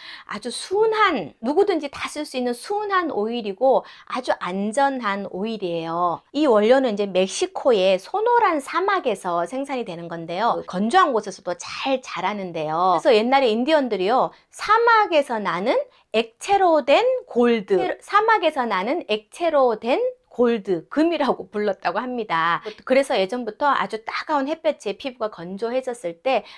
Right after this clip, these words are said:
많이 사용을 했고요. 오늘날에도 뭐 비누나 샴푸 이런 것들의 원료로 많이 쓰인다고 합니다. 피부, 피부 항사나 피부 노화도 막아주고요. 피부 탄력이라던가 이런 부분에,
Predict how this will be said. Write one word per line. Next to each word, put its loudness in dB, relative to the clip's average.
많이 -8
사용을 -4
했고요. 0
오늘날에도 0
뭐 -8
비누나 -6
샴푸 -8
이런 -8
것들의 -10
원료로 -6
많이 -16
쓰인다고 -8
합니다. -8
피부, -6
피부 -6
항사나 -2
피부 -8
노화도 0
막아주고요. -6
피부 -14
탄력이라던가 -2
이런 -4
부분에, -8